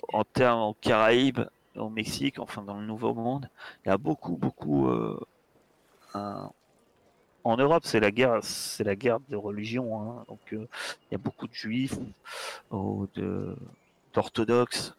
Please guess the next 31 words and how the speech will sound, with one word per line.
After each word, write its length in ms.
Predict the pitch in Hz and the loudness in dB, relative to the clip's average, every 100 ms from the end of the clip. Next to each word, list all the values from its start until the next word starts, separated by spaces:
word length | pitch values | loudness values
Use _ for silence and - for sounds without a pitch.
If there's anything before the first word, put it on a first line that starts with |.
| 110 | -18
euh, 540 | 101 98 80 76 85 78 - _ _ _ | -14 -12 -12 -16 -18 -20 -20 _ _ _
voilà, 260 | - 117 - _ _ - | -10 -8 -8 _ _ -14
euh, 180 | 95 - | -14 -14
qui, 380 | - - 101 98 - | -16 -16 -14 -16 -16
qui 160 | - 117 | -14 -12
fuient. 440 | - 165 143 139 _ - | -8 -4 -2 -4 _ -8
Euh, 120 | 101 95 - - _ _ _ _ _ - - - - - _ _ - | -8 -8 -14 -18 _ _ _ _ _ -20 -20 -20 -20 -20 _ _ -18
euh, 40 | 107 101 98 95 | -14 -14 -14 -12
il 60 | |
y 20 | 95 | -10
a 200 | 92 92 95 - | -10 -12 -14 -14
di-, 240 | - 131 - _ | -12 -12 -14 _
voilà, 280 | - 82 - - _ _ - | -4 0 0 -4 _ _ -18
il 60 | 92 | -14
y 40 | |
a 220 | 87 87 95 - _ | -12 -14 -16 -18 _
divers, 520 | - 107 101 110 107 | -6 -4 2 6 6
euh, 160 | 92 98 104 113 120 _ _ - | 6 0 -8 -14 -20 _ _ -20
tout, 140 | - - _ _ - | -18 -20 _ _ -8
tout 100 | 143 | -6
ce 80 | - | 0
qui 180 | 120 | 4
est 40 | 110 | 6
un 100 | 104 | 4
peu 420 | - 120 107 104 | 2 2 2 2
des 180 | 104 104 | 0 0
religions 560 | 104 101 104 107 107 110 104 | 0 -4 -6 -10 -12 -12 -14
un 40 | - - | -16 -14
peu 160 | 104 143 _ _ _ _ _ _ _ _ _ _ _ - - _ _ _ | -14 -16 _ _ _ _ _ _ _ _ _ _ _ -18 -18 _ _ _
différentes, 640 | - - 131 107 123 - - | -20 0 4 6 4 2 -4
euh, 200 | 101 | -4